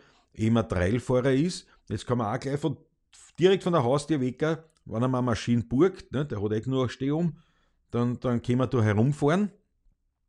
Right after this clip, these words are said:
Das ist auch leibend, da brauch ich nirgends hinfahren, ne? Das ist ja echt ein Traum. Theoretisch, wenn ich ein Mountainbiker wär, so wie der, der Trailfahrer, der Haberer,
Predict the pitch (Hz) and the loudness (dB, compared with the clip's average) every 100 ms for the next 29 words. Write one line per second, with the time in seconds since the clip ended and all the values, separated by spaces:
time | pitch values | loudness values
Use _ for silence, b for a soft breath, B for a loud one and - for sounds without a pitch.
0 | _ _ _ _ - 113 123 98 104 123 | _ _ _ _ -6 -4 -2 -2 -2 -2
1 | 135 131 107 110 117 131 131 - 165 - | -2 -4 -4 -2 0 0 -2 -4 -6 -4
2 | 85 87 139 123 104 117 127 92 123 135 | -4 -4 -4 -4 -8 -6 -6 -6 -6 -4
3 | 107 92 95 160 - b b b b - | -2 -2 -2 -4 -8 b b b b -10
4 | 139 143 120 160 175 120 90 92 110 113 | -2 2 2 2 0 -4 -4 -6 -6 -4
5 | 110 101 117 - 120 101 92 104 90 82 | -2 -2 -4 -6 -6 -6 -4 -4 -2 -4
6 | 80 - _ _ - 110 110 101 101 92 | -8 -16 _ _ -8 -2 -2 -2 -6 -6
7 | 98 87 90 107 - 113 117 113 92 101 | -8 -6 -6 -6 -4 -4 -4 -4 -2 -2
8 | 110 | -4